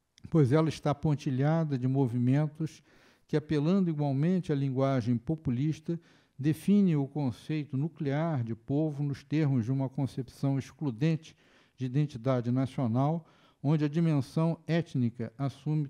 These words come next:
toda a proeminência. Nesse sentido, trabalhos como o citado Ideais Cívicos, de Roger Smith,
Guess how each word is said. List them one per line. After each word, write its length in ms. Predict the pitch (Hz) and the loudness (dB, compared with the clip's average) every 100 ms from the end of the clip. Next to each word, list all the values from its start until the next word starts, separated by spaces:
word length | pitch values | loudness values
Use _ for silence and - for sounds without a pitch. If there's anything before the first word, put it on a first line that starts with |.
| - | -8
toda 340 | - 151 160 147 | -4 -2 -2 -4
a 20 | |
proeminência. 960 | 147 143 139 135 135 110 104 - - 107 _ _ _ _ _ | -4 -2 -2 0 -2 -2 -4 -10 -16 -18 _ _ _ _ _
Nesse 260 | 127 147 139 | 0 2 0
sentido, 540 | - 143 - 185 175 | -2 -4 -2 -2 -2
trabalhos 680 | 151 147 123 139 147 117 104 | -4 -4 0 0 0 -2 -6
como 280 | - 131 123 | -4 -2 -2
o 40 | |
citado 720 | 117 - 120 - 151 147 110 104 | -4 -10 -14 -8 -6 -6 -8 -12
Ideais 480 | 127 113 123 151 147 | -12 -6 -4 -2 -4
Cívicos, 720 | - 160 151 95 - 101 - _ _ - | -10 -6 -6 -8 -14 -18 -18 _ _ -6
de 100 | 123 | -4
Roger 420 | 117 143 135 123 | -2 0 0 -4
Smith, 600 | 120 127 131 104 - | -4 -2 0 -2 -8